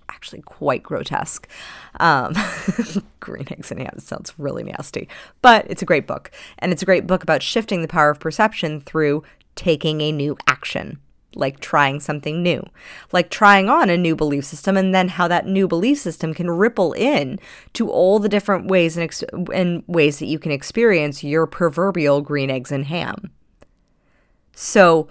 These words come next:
looking at w-, if you do not like the results that you are currently experiencing in your world, in your reality, then by perception being projection,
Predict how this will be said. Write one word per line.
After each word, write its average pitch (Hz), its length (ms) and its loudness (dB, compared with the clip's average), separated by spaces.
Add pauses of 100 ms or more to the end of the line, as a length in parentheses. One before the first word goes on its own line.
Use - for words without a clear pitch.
(280)
looking 214 600 -2
at 165 400 -2 (340)
w-, 151 200 -10 (280)
if 214 260 2
you 214 140 2
do 180 280 2
not 233 260 0
like 190 340 2 (100)
the 160 300 -2
results 160 680 2
that 175 120 -2
you 160 160 -2
are 151 120 4
currently 180 680 -2
experiencing 165 1080 -4
in 143 200 -4
your 170 500 2
world, 135 800 -2
in 165 160 -2
your 160 240 0
reality, 160 840 0 (1200)
then 160 380 0 (600)
by 170 320 0
perception 214 880 -2
being 165 420 -4
projection, - 960 -6